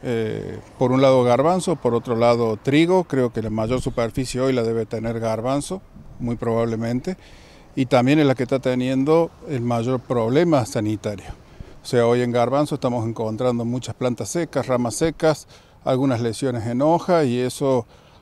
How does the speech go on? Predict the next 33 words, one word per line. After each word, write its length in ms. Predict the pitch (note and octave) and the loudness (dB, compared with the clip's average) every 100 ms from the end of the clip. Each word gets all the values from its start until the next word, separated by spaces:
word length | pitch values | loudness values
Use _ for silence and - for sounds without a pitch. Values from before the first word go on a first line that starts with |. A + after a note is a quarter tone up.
| - | -4
hace 380 | C#3 B2+ - C3+ | 0 0 0 -2
que, 420 | - C3 C3+ D3+ - - | -2 0 2 2 0 -6
bueno, 300 | B2 A#2+ - - - | -2 -2 -6 -16 -8
eh, 800 | D3+ A2 G#2+ G#2+ G2 A2+ A2 A2 | -4 -2 -2 -4 -8 -8 -8 -6
el 180 | B2 C3 | 0 4
no 100 | C#3 | 4
disponer 540 | C#3 - B2+ C3+ D#3+ | 4 2 2 4 4
o 140 | C3+ A2+ | 2 0
estar 220 | - C3+ | 0 0
en 40 | |
una 100 | C3 | 0
condición 440 | B2 B2 A2+ C3 A#2+ | -2 -2 -2 -2 -2
de 80 | |
estrés 340 | A2 - C3+ A#2+ | -4 -4 -2 0
hídrico, 540 | C3 C#3 D3 F#3 F3+ - - - - | 0 0 0 2 0 0 -20 -20 -14
ah, 120 | - A2+ | -10 -8
se 180 | - - | -6 -2
acentúa, 680 | A#2+ - A2 A2 F3+ F#3 D3 | -2 0 -2 0 4 6 6
digamos, 560 | A#2+ A#2+ B2 B2 C3+ - - - - | 4 2 2 2 -2 -6 -20 -20 -4
eh, 260 | B2+ A#2 A2 | 0 2 2
la 120 | A2 | 0
falta 320 | - C3 B2+ | 0 0 2
de 100 | A#2+ | 0
crecimiento, 1120 | G#2+ A#2 - C#3 D#3 D3+ D3 C3 C3+ B2+ A#2+ A#2 | -2 -4 -2 0 2 2 0 -2 -2 0 0 -2
la, 300 | A2 G#2+ G#2+ | -2 -2 0
la 200 | G#2+ G#2+ | 2 2
depresión 680 | A2+ - A2+ A2 D#3 E3 | 2 0 -4 0 2 2
por 180 | C#3 A#2+ | 2 0
algún 320 | A#2 A#2+ A#2 | 2 0 0
lado 300 | A#2 A#2+ A2+ | 2 2 2
del, 480 | G#2 G#2 G2 A#2 D#3+ | 0 -2 -4 -10 -6
del 120 | B2+ | -4
cultivo. 520 | G#2+ A2+ A2 A2 G2 | -4 -4 -4 -6 -10